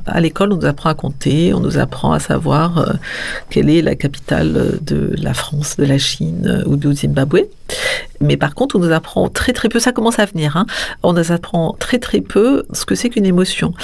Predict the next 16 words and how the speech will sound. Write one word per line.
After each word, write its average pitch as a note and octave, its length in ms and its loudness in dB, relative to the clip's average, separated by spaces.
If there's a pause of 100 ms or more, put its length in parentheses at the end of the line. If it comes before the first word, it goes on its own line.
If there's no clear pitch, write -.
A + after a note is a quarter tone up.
(380)
Notre G#3 440 4
cerveau, G#3 480 2
il A3+ 120 4
est F#3 80 4
divisé G#3+ 440 0
en G#3+ 100 4
deux G#3+ 380 2
hémisphères. F#3+ 800 0
L'hémisphère F3+ 640 2 (100)
gauche, - 480 0 (420)
dans D#3 200 2
lequel, F3+ 520 2
euh, D3 280 2
se - 180 -4
trouve, - 460 -2
euh, C#3+ 120 4